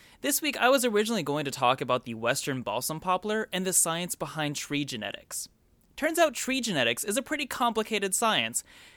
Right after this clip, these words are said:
and I got kind of overwhelmed in my research and started to get frustrated. So,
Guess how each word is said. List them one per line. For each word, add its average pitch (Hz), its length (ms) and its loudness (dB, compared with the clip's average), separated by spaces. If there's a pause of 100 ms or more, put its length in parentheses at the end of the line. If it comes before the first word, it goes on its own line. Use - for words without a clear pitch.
(180)
and 240 120 2
I 277 100 4
got 302 160 6
kind 220 220 2
of 196 120 4
overwhelmed 147 400 2
in 139 80 0
my 131 100 4
research 170 580 -2
and 185 220 -2
started 147 340 2
to 151 80 -4
get 123 160 -2
frustrated. 104 640 -2 (480)
So, 226 440 4